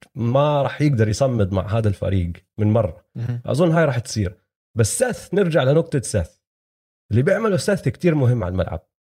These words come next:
Speaker 1: لأنه إذا أنت
Speaker 2: لا،
Speaker 1: موجود
Speaker 2: مساحات.
Speaker 1: وعم بتحط تسديداتك، لازم واحد من مدافعين السلتكس يضل عندك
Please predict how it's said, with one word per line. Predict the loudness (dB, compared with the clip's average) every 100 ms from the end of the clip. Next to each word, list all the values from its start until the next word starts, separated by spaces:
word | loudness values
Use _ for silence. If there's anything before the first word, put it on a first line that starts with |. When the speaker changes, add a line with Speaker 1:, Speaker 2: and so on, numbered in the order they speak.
| _ _ _ _ _ _ _ _
Speaker 1:
لأنه | -4 0 0 2 0 0
إذا | 0 2 0
أنت | 0
Speaker 2:
لا، | 2
Speaker 1:
موجود | 2 2 2 2
Speaker 2:
مساحات. | 0 0
Speaker 1:
وعم | 0
بتحط | 0 0 -2 -2 -6 -20 _ _
تسديداتك، | -2 0 2 2 2 2 -2 -2 -14 _ _ _ _ 0
لازم | 2 4 2
واحد | 2 0
من | -2
مدافعين | 0 0 0 0 0
السلتكس | 0 -2 -2 -4 -4
يضل | 0 2
عندك | 2 2 0 -2 -8 -20